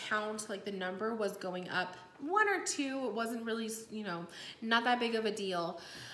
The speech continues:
Um, and then the comments pretty much didn't exist, maybe one or two, but that was it.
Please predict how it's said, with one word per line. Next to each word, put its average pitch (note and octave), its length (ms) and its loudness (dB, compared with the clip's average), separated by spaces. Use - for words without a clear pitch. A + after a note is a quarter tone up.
Um, G#3 560 8
and A#3 160 6
then A3 120 4
the G#3 100 4
comments G3 920 6
pretty E4+ 240 4
much B3+ 240 4
didn't A#3 260 0
exist, G3+ 480 2
maybe G#3 220 0
one G#3 220 4
or F3 80 6
two, G#3 280 0
but - 160 -6
that - 160 0
was F3+ 140 -4
it. - 260 -2